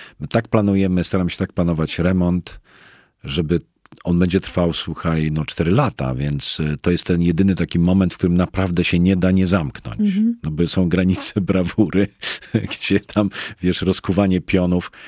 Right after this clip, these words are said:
Speaker 1: To jest bardzo, robimy bardzo poważne rzeczy w Teatrze Słowackiego. To jest ta, to jest ta druga bardzo korzystna, e, element tej całego happy endu, o którym mówimy cały
Speaker 2: Mhm.
Speaker 1: czas, czyli to,
Speaker 2: Że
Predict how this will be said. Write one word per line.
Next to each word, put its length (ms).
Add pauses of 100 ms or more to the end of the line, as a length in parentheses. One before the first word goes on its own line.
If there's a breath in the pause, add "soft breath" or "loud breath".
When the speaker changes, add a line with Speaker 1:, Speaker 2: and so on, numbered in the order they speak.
(160 loud breath)
Speaker 1:
To 80
jest 80
bardzo, 420
robimy 300
bardzo 260
poważne 420
rzeczy 280
w 60
Teatrze 320
Słowackiego. 800
To 160
jest 140
ta, 140
to 160
jest 120
ta 80
druga 500 (140)
bardzo 300
korzystna, 640 (160)
e, 320 (580)
element 420
tej 140
całego 320
happy 320
endu, 200
o 20
którym 220
mówimy 380
cały 140
Speaker 2:
Mhm. 180
Speaker 1:
czas, 140
czyli 220
to, 80
Speaker 2:
Że 80